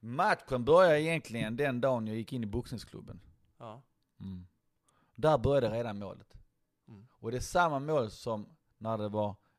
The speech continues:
Speaker 1: en vecka innan match. Exakt samma tanke i mitt huvud var som när jag gick in
Speaker 2: Du
Speaker 1: i
Speaker 2: hade
Speaker 1: boxningsklubben.
Speaker 2: samma målsättning?
Speaker 1: Exakt samma, det är inte en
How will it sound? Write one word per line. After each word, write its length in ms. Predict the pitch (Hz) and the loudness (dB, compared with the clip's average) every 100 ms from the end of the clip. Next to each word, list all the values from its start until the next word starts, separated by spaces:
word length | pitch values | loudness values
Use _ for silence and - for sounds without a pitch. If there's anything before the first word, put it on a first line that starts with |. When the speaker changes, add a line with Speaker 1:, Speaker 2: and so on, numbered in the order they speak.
| - | -6
Speaker 1:
en 200 | 131 107 | -4 -4
vecka 240 | 110 - | -6 -8
innan 240 | 101 98 95 | -12 -10 -12
match. 180 | 90 - _ _ - | -14 -20 _ _ 6
Exakt 600 | 175 165 - 190 151 - | 8 8 6 8 8 6
samma 460 | - 139 120 104 | 4 6 6 2
tanke 380 | 101 113 110 - | 0 0 0 -2
i 160 | 98 98 | -6 -4
mitt 260 | 101 90 | -4 -4
huvud 260 | 92 95 90 | -8 -8 -8
var 160 | 92 87 | -10 -10
som 160 | 92 | -14
när 80 | 92 | -16
jag 100 | 87 | -16
gick 200 | 92 - | -16 -12
in 60 | 101 | -6
Speaker 2:
Du 40 | |
Speaker 1:
i 20 | 160 | -2
Speaker 2:
hade 80 | 170 | -2
Speaker 1:
boxningsklubben. 300 | 139 151 143 | -4 -8 -8
Speaker 2:
samma 280 | - 147 | -10 -10
målsättning? 420 | 127 120 104 98 120 | -12 -14 -14 -6 -2
Speaker 1:
Exakt 540 | 117 - 135 117 - | -2 0 0 0 -2
samma, 320 | - 101 98 | -6 -6 -6
det 60 | 95 | -8
är 20 | |
inte 180 | 101 | -8
en 100 | 101 | -12